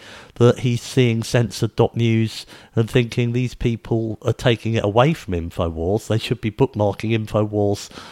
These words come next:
as a separate site, not getting their Infowars off censored dot news. But I don't know. I can only speculate. However, um, well, we mentioned that earlier, his defence of Elon Musk, things like that. You, uh,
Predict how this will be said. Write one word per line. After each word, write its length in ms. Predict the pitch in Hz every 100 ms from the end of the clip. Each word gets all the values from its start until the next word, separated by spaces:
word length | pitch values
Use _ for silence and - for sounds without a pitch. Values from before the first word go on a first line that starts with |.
| -
as 100 | 113
a 60 | 104
separate 460 | - - - -
site, 420 | - - 131 90 -
not 160 | 113
getting 220 | - 110
their 200 | 107 107
Infowars 560 | 110 113 110 110 113 110
off 120 | 110
censored 360 | - 117 - -
dot 200 | 113 -
news. 260 | 180 104
But 200 | - 110 -
I 140 | 117
don't 240 | 117 80 90
know. 240 | 87 110 - - - -
I 100 | 98
can 140 | 107
only 180 | 107 113
speculate. 640 | 104 - 147 - 90 107 147 _ _ _ _ _ _ - - _
However, 460 | - 117 123 120 113 - - - - - - -
um, 500 | - 113 113 113 120 - _ _ _ _ _ _ _ _ _ _ _ _
well, 320 | 147 107 78 -
we 120 | 107
mentioned 340 | 101 98 - 98
that 100 | 110
earlier, 360 | 113 107 87
his 260 | 82 95 -
defence 540 | - - 104 95 -
of 80 | 92
Elon 340 | 90 90 85
Musk, 360 | 87 95 - -
things 300 | - 98 92
like 140 | 90
that. 260 | - 107 - - - - - - _
You, 340 | - 107 113 110
uh, 220 | 117 117